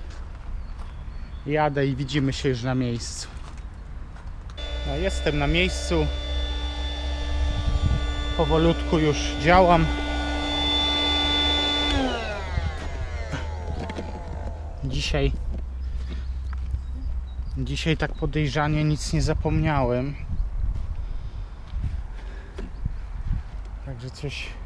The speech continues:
coś jest nie tak. Nawet zabrałem tą końcówkę ze sobą.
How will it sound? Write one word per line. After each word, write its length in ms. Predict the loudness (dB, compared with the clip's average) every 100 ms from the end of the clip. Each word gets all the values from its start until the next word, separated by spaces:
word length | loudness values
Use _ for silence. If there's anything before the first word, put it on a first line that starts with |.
| -10 -10
coś 220 | -6 -2
jest 220 | 0 0 0
nie 220 | 0 0
tak. 440 | -2 -2 -4 -4 -6 -6 -6 -6 -8 -8 -8 -6 -6 -8 -8 -4 2
Nawet 340 | 2 4 2
zabrałem 480 | 2 4 6 6 6
tą 180 | 2 2
końcówkę 720 | 4 4 4 2 2 2 2
ze 120 | 4
sobą. 440 | 2 2 4 4